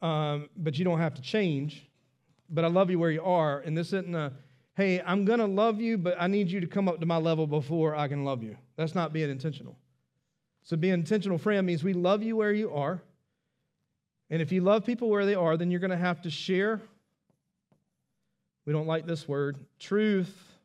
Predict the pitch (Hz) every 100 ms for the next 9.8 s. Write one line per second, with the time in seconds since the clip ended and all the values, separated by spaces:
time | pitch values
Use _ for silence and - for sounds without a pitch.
0 | _ _ _ _ _ _ _ _ _ 165
1 | 156 254 262 214 175 196 180 151 175 151
2 | 147 190 240 196 190 190 180 151 147 170
3 | 180 170 156 147 147 147 147 127 151 127
4 | 113 135 113 135 139 - _ _ _ _
5 | _ _ _ _ _ _ _ _ _ _
6 | 156 170 147 131 165 135 127 120 120 110
7 | - _ _ _ _ _ _ _ _ _
8 | _ _ _ _ _ _ _ 151 165 143
9 | 151 131 151 131 123 117 107 92